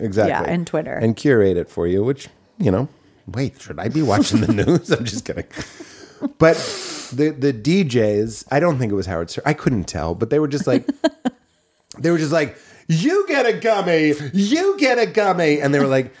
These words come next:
Speaker 1: talking about how f-, overweight she is. And just, like,
Speaker 2: Ah,
Speaker 1: I was like,
Speaker 2: what is it, the eighties?
Speaker 1: That's exactly what I'm saying. And it,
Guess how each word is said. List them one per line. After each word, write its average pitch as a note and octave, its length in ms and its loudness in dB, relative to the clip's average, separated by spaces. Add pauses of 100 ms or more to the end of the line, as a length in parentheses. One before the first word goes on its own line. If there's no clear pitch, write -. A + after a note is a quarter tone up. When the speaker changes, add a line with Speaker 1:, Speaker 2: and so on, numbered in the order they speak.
(160)
Speaker 1:
talking F3 280 0
about E3 220 2
how C#3+ 220 2
f-, - 240 -8 (220)
overweight A#2 580 2
she A#2+ 220 0
is. B2 500 0 (180)
And F#4 160 0 (220)
just, - 20 2 (120)
like, B3+ 100 2
Speaker 2:
Ah, F3+ 420 0
Speaker 1:
I G3+ 60 0
was A3 100 -2
like, A3 140 0
Speaker 2:
what B4 80 0 (100)
is F4 60 0
it, F#3+ 160 -2
the F#3 280 -4 (160)
eighties? B3 360 2
Speaker 1:
That's A#4+ 260 2
exactly C#3+ 1000 0
what F3+ 100 4
I'm D#3+ 120 -2
saying. D3+ 220 2 (400)
And E3 160 4
it, E3 180 0